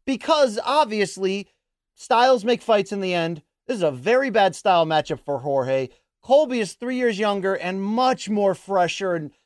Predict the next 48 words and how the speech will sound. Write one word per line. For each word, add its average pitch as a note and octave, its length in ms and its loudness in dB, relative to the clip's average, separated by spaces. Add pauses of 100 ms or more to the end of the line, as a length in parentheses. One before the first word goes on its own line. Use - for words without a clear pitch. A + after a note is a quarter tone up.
and F3+ 160 -4
more G3+ 400 2
elite. G3+ 500 -2
Now, A#3 140 0
I C4+ 80 4
say C#4+ 180 -2
much A#3+ 240 0
more. A#3+ 160 0
You A#3 140 -2
could A#3+ 140 2
argue G#3+ 400 2 (260)
that's F#3+ 260 2
exaggerating, G#3 800 2
but, A3 120 2
I, G#3+ 160 2
you A#3+ 100 -4
know, G#3+ 120 2
we'll A3+ 120 4
find A3 260 -2
out. E3+ 320 4 (440)
And G#3 240 -2
also, A#3 340 4
Luke, G#3 380 0 (500)
both A#3+ 220 6
have G#3+ 160 2
lost G3+ 320 2
to G3 100 -2
the E3+ 80 -4
same F#3 240 -2
guy G#3 240 4
in E3+ 100 -2
the D#3+ 60 -6
past E3 480 -2
two G3 180 -4
and F3+ 80 -2
a E3+ 40 -2
half E3 200 -2
years, G3+ 420 -2 (120)
but B3+ 160 0
Covington F#3+ 520 -2
came E3 220 -8
a C3 60 0
lot F3+ 380 2
closer F#3 480 -2
in G3+ 280 -4
both D#3+ 260 2
fights. C3 440 -2 (400)
Uh, D3 260 4